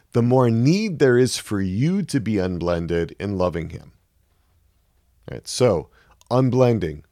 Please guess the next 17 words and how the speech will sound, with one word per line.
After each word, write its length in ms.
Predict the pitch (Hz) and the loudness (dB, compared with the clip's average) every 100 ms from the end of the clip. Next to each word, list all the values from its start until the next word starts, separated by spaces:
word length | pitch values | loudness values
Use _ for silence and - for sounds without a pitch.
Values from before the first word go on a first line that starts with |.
| - | -10
really, 800 | 92 95 113 139 151 147 143 131 | -6 0 2 4 4 2 0 -2
really 640 | 90 95 95 117 127 120 110 | -4 -6 -4 0 2 2 0
important. 460 | 107 107 87 76 | 0 -2 -2 -2
We 120 | 117 | -2
can 160 | 139 151 | -2 2
have 220 | 131 98 | 2 2
all 300 | - 110 175 | 0 2 4
kinds 400 | - 143 143 117 | 4 2 4 4
of 200 | 110 90 | 0 0
burden 380 | 95 113 123 131 | 0 0 0 -2
parts. 420 | - 117 120 120 | 0 4 4 2
We 80 | 110 | -4
can 120 | 110 | -2
have 100 | 104 | -2
all 160 | - 131 | 0 0
kinds 240 | - 131 | 0 -4
of 80 | 107 | -4